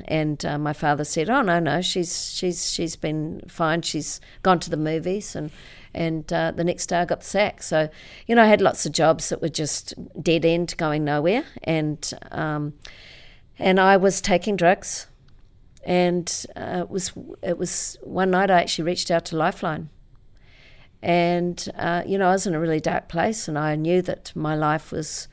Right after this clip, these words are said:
heading down a really bad path, and I had to get help. And, yeah, so I reached out to Lifeline, and that sort of started this kind of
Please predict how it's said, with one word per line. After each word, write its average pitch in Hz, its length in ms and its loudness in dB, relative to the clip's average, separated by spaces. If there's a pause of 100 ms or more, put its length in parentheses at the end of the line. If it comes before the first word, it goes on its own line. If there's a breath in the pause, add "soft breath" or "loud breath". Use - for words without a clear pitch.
(400 soft breath)
heading 170 260 2
down 151 240 0
a 147 80 -2
really 147 300 -2
bad 147 280 -2
path, 160 460 -4
and 156 180 -6
I 156 160 -4
had 156 200 -2
to 151 80 -8
get - 180 -8
help. 156 360 -6 (100)
And, 151 520 -4 (720 soft breath)
yeah, 269 180 10
so 208 220 4
I 185 120 8
reached 214 320 4
out 233 200 6
to 202 100 -2
Lifeline, 208 640 2
and 190 320 -2
that 208 220 0
sort 262 180 2
of 240 60 -2
started 226 440 6
this 196 200 -2
kind 196 240 0
of - 400 -6